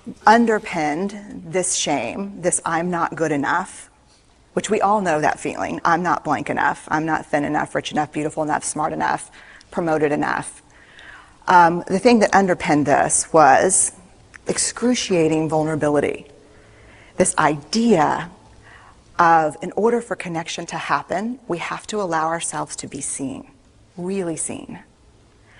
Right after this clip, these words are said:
And you know how I feel about vulnerability.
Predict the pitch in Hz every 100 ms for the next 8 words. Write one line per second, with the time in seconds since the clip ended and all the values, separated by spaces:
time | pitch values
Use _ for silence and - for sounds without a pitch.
0 | - - - - - - - - 185 180
1 | 175 196 190 190 165 156 247 269 180 -
2 | 160 160 156 151 156